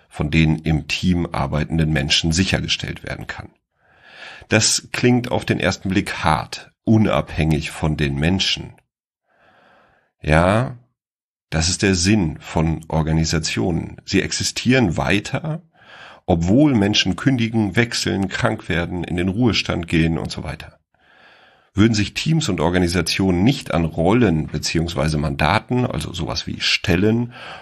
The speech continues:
oder Verantwortungsbereichen orientieren, sondern an den Menschen, wäre ihr Überleben permanent gefährdet. In Zeiten des Fachkräftemangels müssen wir uns darauf einstellen,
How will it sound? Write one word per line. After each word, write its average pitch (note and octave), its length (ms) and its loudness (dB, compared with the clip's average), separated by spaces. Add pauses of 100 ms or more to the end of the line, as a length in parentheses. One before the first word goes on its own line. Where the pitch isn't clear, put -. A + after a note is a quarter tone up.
(140)
oder D2 400 -2
Verantwortungsbereichen E2+ 1160 -2
orientieren, F2 760 2 (260)
sondern E2+ 360 2
an E2 80 -2
den D2+ 200 0
Menschen, A2+ 640 0 (420)
wäre G2+ 340 2
ihr F#2 420 2
Überleben E2+ 760 0
permanent E2+ 760 0
gefährdet. - 720 -6 (760)
In E2+ 120 -2
Zeiten B2 280 0
des E2+ 160 0
Fachkräftemangels C3+ 960 -4 (400)
müssen A2 240 2
wir A2+ 80 6
uns F#2+ 120 0
darauf E2 360 -2
einstellen, A2+ 580 0